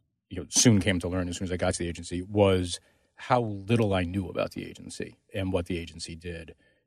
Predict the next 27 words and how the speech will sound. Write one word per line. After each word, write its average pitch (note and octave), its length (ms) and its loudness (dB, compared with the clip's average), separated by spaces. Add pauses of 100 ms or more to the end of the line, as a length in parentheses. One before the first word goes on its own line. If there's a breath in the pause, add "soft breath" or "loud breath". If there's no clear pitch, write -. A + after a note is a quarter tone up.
(140)
from E2+ 640 2 (140)
my F2 240 2
perspective E2+ 720 -6
at E2 140 -10
the E2 60 -16
Treasury D#2+ 300 -8
Department, - 340 -16
which G2+ 140 -2
I G#2 80 6
thought G2+ 240 4
was, F2+ 400 -2
it A2 120 4
was, F2+ 300 0 (120)
I G2 60 0
think, F#2 140 0
a - 20 0
very F#2 200 4
healthy F#2 440 2 (280)
relationship. G#2 680 4 (460 loud breath)
I A2 80 2
got C#3 180 4
out B2+ 160 2
to - 80 -4
the G#2 160 4
agency G2+ 460 0
and G2 260 2
realized F#2 580 2